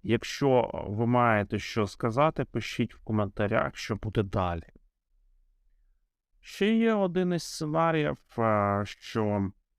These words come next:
Україну і Росію можуть розвалити західні країни, тому що потрібно буде повертати борги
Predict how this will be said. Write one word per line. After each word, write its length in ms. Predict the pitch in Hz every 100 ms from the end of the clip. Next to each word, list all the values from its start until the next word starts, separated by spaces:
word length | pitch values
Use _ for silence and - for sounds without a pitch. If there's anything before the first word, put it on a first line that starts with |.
| _ _ _ _ _ _ _ _ -
Україну 800 | 120 - 135 139 131 117 117 113
і 120 | 117
Росію 460 | 120 123 - 147 139
можуть 380 | 123 113 107 113
розвалити 760 | 113 104 120 127 120 - -
західні 600 | 117 98 98 - 107 110 104
країни, 580 | - 123 104 92 87 92 104 _ _ _ _ _ _ _
тому 280 | 90 95 92
що 440 | - - 101 92 - _ _ _ - _ _
потрібно 500 | - 107 - 110 113
буде 500 | 107 104 101 98 110 185
повертати 640 | - 104 107 - 123 123 107
борги 540 | 101 107 98 107 87